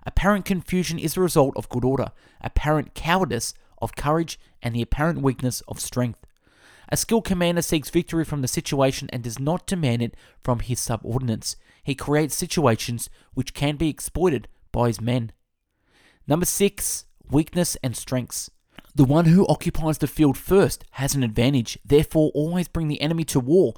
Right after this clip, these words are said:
rather than being brought by him. Attack where the protection is low. Against those skilled in attack, the enemy does not know where to defend. Against those skilled in defense, the enemy does not know where to attack.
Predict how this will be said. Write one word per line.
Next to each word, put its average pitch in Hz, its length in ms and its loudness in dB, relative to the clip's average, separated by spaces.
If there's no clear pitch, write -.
rather 156 360 2
than 151 240 0
being 123 240 0
brought 147 440 -2
by 117 160 -2
him. 120 320 -4
Attack 185 380 -2
where 190 100 4
the 185 60 2
protection 160 460 -2
is 127 180 -2
low. 120 280 2
Against 131 520 -2
those 139 220 4
skilled 208 480 2
in 127 120 -2
attack, - 480 -4
the 113 240 -4
enemy 147 340 0
does 104 180 -6
not 151 180 2
know 123 320 6
where 120 140 2
to 117 120 -4
defend. 113 460 -2
Against - 320 -2
those 143 180 4
skilled 170 360 0
in 135 80 -2
defense, 127 500 -2
the - 140 -8
enemy 135 360 0
does 110 160 -10
not 127 160 0
know 127 300 2
where 120 180 0
to 113 120 -2
attack. - 440 -4